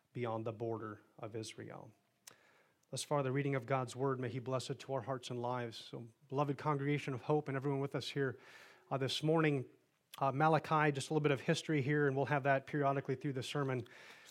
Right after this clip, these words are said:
Uh, Malachi prophesied about four hundred fifty, uh, B C.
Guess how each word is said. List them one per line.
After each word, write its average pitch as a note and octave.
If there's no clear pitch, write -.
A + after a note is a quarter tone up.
Uh, D#3+
Malachi D#3
prophesied E3
about C#3
four D#3
hundred D#3
fifty, D#3+
uh, D3+
B D3
C. F#3